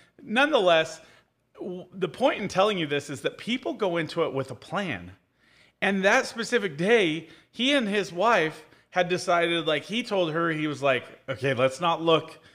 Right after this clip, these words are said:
like we have money. Let's just go into this. Let's do it this way." Whatever their decision was, I don't know what it was, but he let the cat out of the bag when he was like, "I told you you shouldn't have brought that purse."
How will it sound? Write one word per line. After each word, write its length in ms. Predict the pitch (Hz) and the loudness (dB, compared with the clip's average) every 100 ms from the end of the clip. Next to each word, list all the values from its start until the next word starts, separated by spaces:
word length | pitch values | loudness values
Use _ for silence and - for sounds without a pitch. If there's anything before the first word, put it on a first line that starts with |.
| _ - | _ -2
like 220 | 147 147 | -2 0
we 120 | 143 | 0
have 260 | 143 135 120 | 2 2 2
money. 300 | 131 131 127 | -2 0 0
Let's 240 | 131 - | 0 -2
just 180 | 147 - | -8 -2
go 160 | 147 139 | 2 4
into 160 | 131 | 2
this. 320 | 127 135 127 | -2 -2 -2
Let's 180 | 127 120 | -6 -6
do 160 | - 131 | -4 -4
it 100 | 107 | -4
this 180 | 131 - | -6 -2
way." 160 | 127 | 0
Whatever 420 | 117 147 208 214 196 | 0 0 0 0 2
their 160 | 180 | 2
decision 460 | 156 151 156 127 131 | 0 -6 -6 -6 -2
was, 260 | 135 127 117 - - - | 0 0 -4 -20 -16 -2
I 100 | 147 | 2
don't 140 | 147 135 | 2 0
know 100 | 131 | 0
what 140 | 127 | 0
it 80 | 123 | 0
was, 180 | 127 120 | -2 -2
but 180 | 156 | -8
he 200 | 139 208 | -6 0
let 220 | 240 226 - | 2 2 0
the 80 | |
cat 240 | - 165 151 | 0 2 4
out 120 | 139 | 0
of 60 | 127 | -2
the 60 | |
bag 260 | 117 123 113 | -2 -2 -2
when 100 | 120 | -4
he 60 | |
was 100 | 113 | -4
like, 160 | 117 113 | -4 -4
"I 80 | 131 | -4
told 320 | - 175 139 | -2 -2 0
you 100 | 135 | -4
you 100 | 123 | -6
shouldn't 260 | - 123 120 | -8 -8 -8
have 80 | 107 | -4
brought 220 | 120 113 | -2 -2
that 200 | 120 - | -6 -8
purse." 420 | 127 107 90 - | -6 -6 -8 -18